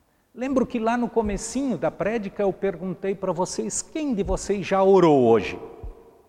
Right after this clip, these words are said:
Não sei quem fez, mas sei que muitos de vocês já fizeram isto. Ao acordar, agradeceram a Deus.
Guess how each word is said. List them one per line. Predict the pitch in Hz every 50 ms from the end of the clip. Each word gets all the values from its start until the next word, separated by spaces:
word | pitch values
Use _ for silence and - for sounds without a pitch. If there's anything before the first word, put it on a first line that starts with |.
| _ _ _ _ _ _ _ _ _ _ -
Não | 104 135 220
sei | 240 - - 247 214 139
quem | - 127 127 110
fez, | - - 139 131 117 -
mas | 214 269 302 269
sei | - - - 202 160 127
que | - - 170
muitos | 131 127 160 220 262 185 - - 151 131 -
de | 147
vocês | 120 139 151 139 - - 156 160 139
já | 131 151 156
fizeram | - - 208 170 - 208 208 185 131 110 107
isto. | 107 104 - - - - _ _ _ _ _ _ _ _ _ _ _ _ _
Ao | - 127 120 123
acordar, | - - - 113 110 - 98 95 - - 160 - - - _ _ _ _ _ _ _ _ _
agradeceram | - - 123 143 131 123 123 - 135 - - - - 120 110 - - -
a | - -
Deus. | - _ _ _ _ - - - -